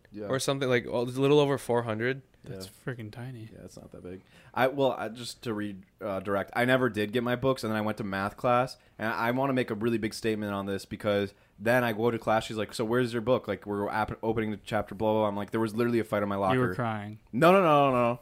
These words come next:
Speaker 3: You definitely
Speaker 1: I
Speaker 3: were
Speaker 1: was almost
Speaker 3: crying.
Speaker 1: in tears, yeah, right,
Speaker 3: Yeah,
Speaker 1: right.
Speaker 3: yep.
Speaker 1: <laughs> Literally, she yelled at me, and she goes, "Okay, like, go to the principal's
Speaker 3: <laughs>
Speaker 1: office, whatever." And I'm like, "Wait, what the fuck?"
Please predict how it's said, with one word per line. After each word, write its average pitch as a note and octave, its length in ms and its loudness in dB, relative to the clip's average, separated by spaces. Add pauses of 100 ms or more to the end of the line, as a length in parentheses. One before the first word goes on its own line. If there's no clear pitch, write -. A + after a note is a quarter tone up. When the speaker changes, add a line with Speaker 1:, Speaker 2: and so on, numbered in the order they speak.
(120)
Speaker 3:
You C#3 220 2
definitely B2+ 320 2
Speaker 1:
I A#2+ 60 8
Speaker 3:
were D3 60 10
Speaker 1:
was D3+ 100 4
almost A#2 300 4
Speaker 3:
crying. B2 80 -2
Speaker 1:
in A#2 40 -4
tears, G2+ 320 0
yeah, F2+ 160 0
right, F#2 160 2
Speaker 3:
Yeah, A#2 380 4
Speaker 1:
right. B2+ 160 -2
Speaker 3:
yep. C3 420 4
Speaker 1:
<laughs> - 80 -20
Literally, F3 460 6
she - 160 -4
yelled B2+ 360 4
at G#2 160 2
me, G2 140 -6
and G2+ 80 -6
she A2+ 140 -8
goes, G#2+ 260 2
"Okay, G#2+ 420 0
like, G2 220 0
go G#2+ 180 2
to A2 60 2
the G#2+ 300 0 (120)
principal's G#2+ 500 -6
Speaker 3:
<laughs> - 20 -2
Speaker 1:
office, G2 420 6
whatever." G#3 640 8
And - 180 -4 (160)
I'm C#3+ 140 4
like, C3+ 200 2
"Wait, A2 320 -4
what G#2+ 140 -2
the B2+ 80 -4
fuck?" A2+ 300 4